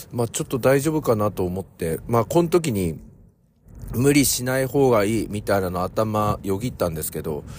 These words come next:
まあ、残り五分だからいいやと思って、えー、走ってまいりました。で、その後、マシーンで、えー、筋トレとかをやりまして、えー、それから、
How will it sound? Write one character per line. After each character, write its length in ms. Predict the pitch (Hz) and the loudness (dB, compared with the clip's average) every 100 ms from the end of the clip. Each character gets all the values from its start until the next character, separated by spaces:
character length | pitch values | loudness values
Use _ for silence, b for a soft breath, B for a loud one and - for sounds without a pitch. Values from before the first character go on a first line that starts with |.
| B B - | B B -2
ま 140 | 127 | 0
あ、 60 | 95 | 2
残 340 | 120 127 151 | 2 2 4
り 140 | 156 147 | 4 4
五 160 | 151 | 2
分 240 | 147 135 117 | 2 0 2
だ 120 | 101 | 0
か 120 | 92 | 0
ら 260 | 87 80 - - - | 0 0 -4 -6 -2
い 140 | 123 | 2
い 20 | |
や 180 | 101 - - | 2 0 -4
と 140 | 90 | -2
思 160 | 87 87 | -2 -4
っ 40 | |
て、 340 | - - 69 - - - | -6 -4 -4 -4 -10 -4
え 320 | 87 85 78 80 | 0 2 0 0
ー、 20 | |
走 280 | 117 113 120 | 0 0 0
っ 20 | |
て 160 | - 85 | 0 0
ま 160 | 85 | 0
い 40 | 78 | -2
り 60 | |
ま 140 | 73 73 | -6 -8
し 140 | - | -8
た。 160 | - - - B B B B | -8 -10 -16 B B B B
で、 80 | 113 | -2
そ 180 | - 147 | 2 2
の 220 | 160 180 | 4 4
後、 480 | 180 - 123 113 98 - | 4 4 4 4 2 -2
マ 280 | 101 120 123 | -2 0 2
シ 260 | - - 156 147 135 | 0 0 0 0 -2
ー 40 | 107 | -4
ン 100 | 90 | 0
で、 380 | 104 95 80 - | 2 4 2 -4
え 180 | 87 - | -8 -6
ー、 60 | |
筋 260 | - 135 135 | -2 -2 -2
ト 180 | 120 127 | 0 4
レ 140 | 123 | 4
と 160 | 120 120 | 4 -2
か 200 | 113 92 | 2 2
を 260 | 80 78 - | 2 -4 -4
や 120 | 87 | -2
り 120 | 90 | 0
ま 140 | 90 104 | -2 -2
し 160 | - | -4
て、 280 | - 101 87 - B B B - | -2 -2 -2 -6 B B B -4
え 140 | 107 | -2
ー、 20 | |
そ 160 | 101 151 | 0 2
れ 100 | 147 | 2
か 160 | 147 139 | 4 4
ら、 280 | 139 98 | 4 2